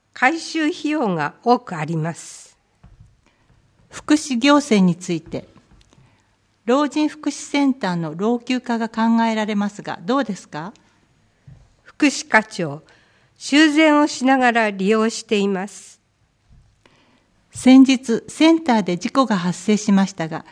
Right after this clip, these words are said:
Speaker 2: 治療費などはどうなっていますか？
Speaker 1: 福祉課長、社会福祉協議会が加入している保険により進めています。
Speaker 2: 休止していた福祉センター再開の議会報告が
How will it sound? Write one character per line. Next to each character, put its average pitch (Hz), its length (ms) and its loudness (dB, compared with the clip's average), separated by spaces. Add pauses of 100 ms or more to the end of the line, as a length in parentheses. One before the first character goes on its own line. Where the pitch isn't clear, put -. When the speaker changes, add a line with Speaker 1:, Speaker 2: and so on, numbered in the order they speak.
(340)
Speaker 2:
治 - 160 0
療 311 220 4
費 285 140 6
な 208 140 4
ど 170 120 -2
は 156 200 -4
ど 247 160 2
う 285 40 8
な 247 120 8
っ - 40 -14
て 170 140 -6
い 160 40 -2
ま 160 140 -2
す - 100 -20
か？ 180 200 -8 (1120)
Speaker 1:
福 - 240 0
祉 - 180 0
課 220 160 2
長、 165 380 -6 (340)
社 - 220 -8
会 320 260 2
福 330 200 -4
祉 - 220 -6
協 294 280 2
議 277 160 -2
会 185 260 2
が 170 180 -2
加 - 200 -4
入 208 260 2
し - 120 -10
て 190 220 -2
い 185 60 -2
る 190 220 -6 (240)
保 - 160 -6
険 294 340 4
に 269 140 2
よ 247 120 2
り 233 220 -6
進 - 320 -4
め 202 120 4
て 196 180 -4
い 170 80 0
ま 165 180 -2
す。 - 340 -20 (1300)
Speaker 2:
休 285 180 4
止 277 220 2
し - 160 -6
て 269 160 4
い 254 60 0
た 247 180 0
福 - 240 -4
祉 294 40 2
セ - 280 0
ン 269 100 6
タ 180 140 -2
ー 175 40 -2
再 233 280 -2
開 226 240 2
の 220 140 4
議 220 160 -2
会 254 260 0
報 254 200 -2
告 180 300 -6
が 151 160 -8